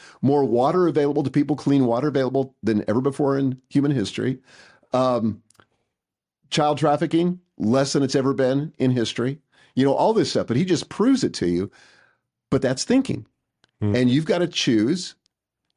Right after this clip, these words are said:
Speaker 1: how you're gonna think. And if all you do is watch the news, you're gonna have a very distorted view of the world.
Speaker 2: Yeah, wow.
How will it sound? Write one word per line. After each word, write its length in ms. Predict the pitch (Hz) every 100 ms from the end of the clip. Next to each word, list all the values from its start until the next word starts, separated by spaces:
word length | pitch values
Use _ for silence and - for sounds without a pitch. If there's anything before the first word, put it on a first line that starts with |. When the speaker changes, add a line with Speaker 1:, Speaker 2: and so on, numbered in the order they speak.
| _
Speaker 1:
how 140 | 110
you're 120 | 123 131
gonna 100 | 143
think. 160 | 170
And 60 | -
if 80 | -
all 200 | 90 139
you 120 | 180
do 80 | 175
is 100 | 120
watch 280 | 101 120 -
the 80 | 156
news, 380 | 113 92 - - _ _ _ _ _ _ _
you're 100 | 117
gonna 140 | 139
have 100 | 120
a 40 | 104
very 320 | 78 110 135
distorted 480 | 123 - 123 110 92
view 140 | 95
of 40 | 92
the 80 |
world. 300 | 76 85 64 _
Speaker 2:
Yeah, 380 | 101 104 104 87 _
wow. 460 | 87 90 90 82